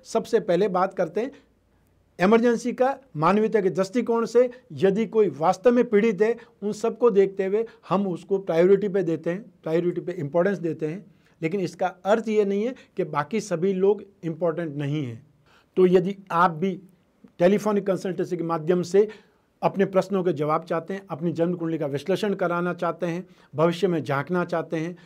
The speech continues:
कोई बहुत महत्वपूर्ण निर्णय लेना चाहते हैं, तो ऐसी स्थिति में टेलीफोनिक कंसल्टेंसी के लिए टाइम स्लॉट बुक कराना पड़ेगा। और इसके लिए स्क्रीन पर जो WhatsApp नंबर आते हैं, उस पर सिर्फ अपना नाम और फ़ोन नंबर लिख करके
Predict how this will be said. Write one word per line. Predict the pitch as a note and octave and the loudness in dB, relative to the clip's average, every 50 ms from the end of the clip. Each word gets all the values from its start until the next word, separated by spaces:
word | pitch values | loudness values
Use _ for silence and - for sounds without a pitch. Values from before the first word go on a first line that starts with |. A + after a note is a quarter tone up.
| - _ _ _ - | -20 _ _ _ 2
कोई | F#3 F#3 | 2 2
बहुत | F3 D#3 D#3+ F#3 G3 F#3+ | 4 4 2 2 2 2
महत्वपूर्ण | F3+ D#3+ E3 F3+ F3 F3 F#3 F3+ E3+ D3+ | 2 0 0 0 0 0 0 0 2 2
निर्णय | D3 D#3 D#3+ F3+ G3+ G#3+ | 0 0 2 4 4 4
लेना | G#3 G3 F#3+ F#3+ F#3 F3+ | 4 4 2 2 0 -2
चाहते | F#3 F#3 E3+ E3 E3+ F3+ | -2 -2 -4 -2 -4 -6
हैं, | E3+ F3 F#3+ F3+ - - _ _ _ _ | -6 -6 -6 -10 -14 -20 _ _ _ _
तो | - F3 F3 F3 - | -6 -6 -6 -4 -2
ऐसी | E3+ F3+ F3 G#3+ G3 | -2 -2 0 0 -2
स्थिति | - - F3 C#3 D#3+ E3 | -2 -2 -6 -6 -4 -4
में | E3+ F3 F3 F3 - - _ _ _ _ _ _ F#3 E3+ - _ - | -4 -4 -8 -10 -14 -20 _ _ _ _ _ _ -20 -20 -18 _ -2
टेलीफोनिक | F#3 G3 A3 A3 F3+ A3 G#3+ G#3+ G#3+ | 0 2 2 2 2 0 0 -2 -2
कंसल्टेंसी | G#3+ F#3+ F3 F3 F#3+ F3+ D3+ F3 E3+ D3+ - E3 | -4 -6 -6 -6 -8 -8 -6 -6 -8 -8 -8 -8
के | D#3+ | -6
लिए | E3 F3 F3+ | -4 -4 -4
टाइम | F3+ F3+ - D#3 E3+ F#3 | -4 -4 -4 -2 -2 -2
स्लॉट | F3 F3+ - D#3+ D#3+ E3+ | -4 -4 -2 0 0 0
बुक | D3+ D3 E3+ F3 E3+ - | 0 -2 -6 -6 -4 -4
कराना | E3+ D#3+ E3 E3+ F3 E3+ | -2 -2 0 -2 -2 -2
पड़ेगा। | E3+ E3 D#3+ E3 D#3+ F#3 F#3+ F#3+ - - _ _ | -2 -2 -2 -2 -4 -4 -6 -8 -10 -18 _ _
और | F#3+ G3 G#3 | -2 0 0
इसके | G3+ G3+ - G#3 | 0 0 0 0
लिए | F#3+ F3+ | 2 2
स्क्रीन | F3 - - G3 G3+ G3+ | 0 -2 -2 -2 -2 0
पर | F#3 G3 F#3 | 0 -2 -2
जो | D#3 D#3+ | -2 -2
WhatsApp | C#3+ D3+ D3+ D#3+ - - G3+ F3+ | -4 -4 -4 -4 -4 -4 -4 -4
नंबर | G3 F#3+ F#3 F#3 F3+ | -4 -2 -2 0 0
आते | F3 D#3 D#3 - F3 | 0 -4 -4 -4 -6
हैं, | E3 E3 F3 F3 - - - - _ _ | -4 -4 -6 -8 -12 -18 -20 -20 _ _
उस | G#3+ G3+ G3 - | -2 -2 -2 0
पर | A3 G#3 F#3 | -4 -4 -4
सिर्फ | G3 - F#3+ F#3+ F#3+ F#3+ | -4 -2 -4 -2 -2 -4
अपना | E3 - - E3+ E3 D#3 | -8 -6 -6 -6 -4 -4
नाम | D3 D3 D3 D#3+ F3+ G3 G3+ G3 - | -4 -4 -2 -2 -2 -2 -4 -8 -12
और | D#3 - | -14 -14
फ़ोन | - - D3 D3 | -10 -8 -6 -6
नंबर | D3+ D3+ D3+ D#3 D3 | -6 -6 -6 -6 -6
लिख | C#3 D3 D#3+ D#3 - | -6 -6 -8 -4 -2
करके | G3 F#3 F#3 F#3 G#3+ A3+ A3+ | -2 -2 0 2 2 2 2